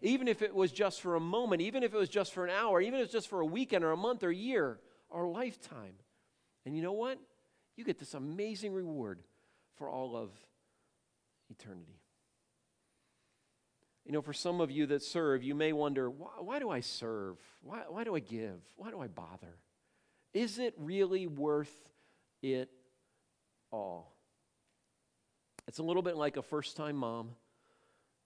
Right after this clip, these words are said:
who's about to give birth for the first time, and she's a little nervous going into the delivery room.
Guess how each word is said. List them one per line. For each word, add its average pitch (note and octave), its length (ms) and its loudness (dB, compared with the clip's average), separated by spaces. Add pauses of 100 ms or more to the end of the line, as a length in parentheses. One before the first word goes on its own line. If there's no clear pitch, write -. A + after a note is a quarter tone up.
who's C#3 180 -6
about C3 300 0
to D#3+ 100 -4
give B2+ 300 -4
birth A#2 300 -4
for - 140 -8
the A#2+ 80 -4
first B2+ 360 -8
time, A2+ 240 -6
and G#2+ 100 -8
she's B2 180 -12
a B2 60 -10
little C3+ 180 -2
nervous B2+ 440 -2
going B2 260 -4
into A#2 300 -6
the A2 180 -10 (680)
delivery A2+ 360 -2
room. G#2+ 400 -6